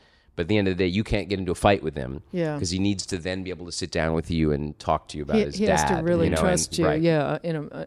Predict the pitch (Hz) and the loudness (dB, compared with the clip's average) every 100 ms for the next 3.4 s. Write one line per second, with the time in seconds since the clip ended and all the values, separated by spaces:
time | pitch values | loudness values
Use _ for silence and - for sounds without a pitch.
0 | - 165 156 143 151 151 - 165 143 139 | -6 -4 -2 -2 -2 -2 -4 -8 -6 -8
1 | 147 143 131 _ - 85 107 101 147 156 | -10 -14 -20 _ -14 -2 0 2 6 6
2 | 147 - 139 123 117 117 135 90 80 - | 4 2 2 2 4 2 2 0 -2 -4
3 | 104 87 80 - | 0 0 0 -6